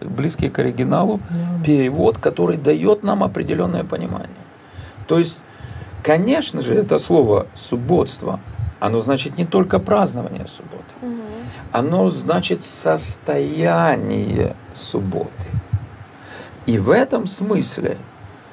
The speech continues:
Speaker 1: этот емкий текст, вот этот знаменитый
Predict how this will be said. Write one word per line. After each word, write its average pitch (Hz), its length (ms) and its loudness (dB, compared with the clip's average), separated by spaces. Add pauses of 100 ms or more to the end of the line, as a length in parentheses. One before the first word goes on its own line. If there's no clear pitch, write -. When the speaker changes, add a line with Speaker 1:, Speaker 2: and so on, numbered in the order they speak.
(260)
Speaker 1:
этот 143 460 2 (600)
емкий 139 960 2
текст, - 480 2 (400)
вот 113 360 -2
этот 135 280 4
знаменитый 147 960 2